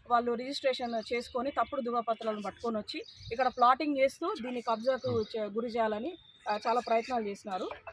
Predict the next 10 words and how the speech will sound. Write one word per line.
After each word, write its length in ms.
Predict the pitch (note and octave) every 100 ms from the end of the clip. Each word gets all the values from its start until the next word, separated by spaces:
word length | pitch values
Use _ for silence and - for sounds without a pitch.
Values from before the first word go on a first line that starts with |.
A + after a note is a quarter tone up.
| -
కానీ 140 | C4
మేము 440 | B3+ B3+ C4+ C4 B3 - A3+
as 100 | A#3
a 200 | A#3+ A3+ - -
కాలనీ 280 | A3+ B3 B3
వాసులుగా 560 | A#3 A#3+ C#4 B3+ A#3 - _ _ A3
దీన్ని 360 | A#3+ A#3+ A#3
ఉన్నతాధికారుల 760 | G#3+ G#3+ C4 C4+ B3+ B3+ A#3+ A#3
దగ్గర 180 | A3+
తీసుకెళ్ళినాము. 720 | G#3+ B3 B3 C4 B3 B3 B3+